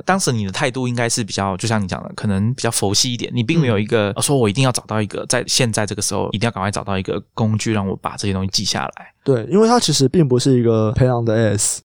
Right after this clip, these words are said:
Speaker 2: 它就是一个你觉得有一点点困扰，可是你没有真的很想解决这个问题，因为它没有真的造成你生活中的大麻烦。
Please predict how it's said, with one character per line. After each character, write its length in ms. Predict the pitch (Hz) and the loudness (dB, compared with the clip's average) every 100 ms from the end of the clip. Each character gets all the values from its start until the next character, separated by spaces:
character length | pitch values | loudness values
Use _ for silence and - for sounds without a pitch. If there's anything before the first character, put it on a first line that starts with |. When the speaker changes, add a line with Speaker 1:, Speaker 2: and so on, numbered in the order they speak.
| _ | _
Speaker 2:
它 160 | - 127 | -2 2
就 100 | 143 | 2
是 200 | 143 123 | 4 2
一 80 | |
个 260 | 117 113 107 | 2 0 2
你 140 | 135 135 | 2 2
觉 160 | 156 | 4
得 100 | 175 | 4
有 200 | 208 139 | 4 4
一 20 | |
点 100 | 196 190 | 2 0
点 140 | 139 | 2
困 240 | 135 214 | 4 2
扰， 320 | 143 117 110 117 | 2 0 0 -2
可 320 | - 123 123 | 0 2 4
是 300 | - 190 165 | 4 4 4
你 220 | 143 131 | 2 -2
没 180 | 135 160 | 2 6
有 160 | 185 | 6
真 160 | 135 180 | 6 4
的 80 | 170 | 2
很 100 | 156 | 2
想 160 | 143 | 2
解 140 | 139 127 | 2 2
决 80 | 117 | 4
这 100 | 135 | 4
个 80 | |
问 220 | 120 123 113 | 4 2 0
题， 140 | 110 | -2
因 100 | 117 | 0
为 80 | 127 | 2
它 140 | 135 | 2
没 140 | 131 131 | 2 4
有 120 | 131 | 4
真 200 | 113 123 | 2 0
的 100 | 117 | 0
造 160 | 117 123 | 2 2
成 160 | 117 | 2
你 80 | 113 | -2
生 180 | - 120 | 0 2
活 80 | 113 | 2
中 140 | 117 | 2
的 80 | 113 | 0
大 180 | 135 113 | 0 0
麻 220 | - 110 | -4 -10
烦。 180 | - | -10